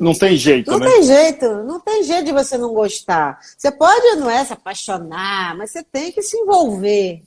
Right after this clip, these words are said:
Speaker 2: afetivamente com aquela coisa, artisticamente, aquilo tem que,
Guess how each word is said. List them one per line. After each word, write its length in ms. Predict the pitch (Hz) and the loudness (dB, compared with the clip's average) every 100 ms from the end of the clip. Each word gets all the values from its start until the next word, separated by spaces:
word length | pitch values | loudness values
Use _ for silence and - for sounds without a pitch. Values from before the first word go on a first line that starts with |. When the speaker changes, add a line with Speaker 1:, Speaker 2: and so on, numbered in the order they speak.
| _ | _
Speaker 2:
afetivamente 1000 | 190 196 196 214 202 190 190 202 185 - | -12 -10 -10 -6 -2 0 2 2 2 -4
com 80 | - | -8
aquela 320 | 180 180 180 | -6 -2 -4
coisa, 400 | 175 190 190 180 - - | -2 -2 -2 -2 -8 -6
artisticamente, 1080 | 190 - - 254 220 226 190 185 202 190 190 | -6 -4 -2 -2 -4 -2 -2 2 2 2 -4
aquilo 240 | - 202 | -6 -6
tem 180 | 208 202 | -4 -6
que, 240 | 208 202 | -4 -6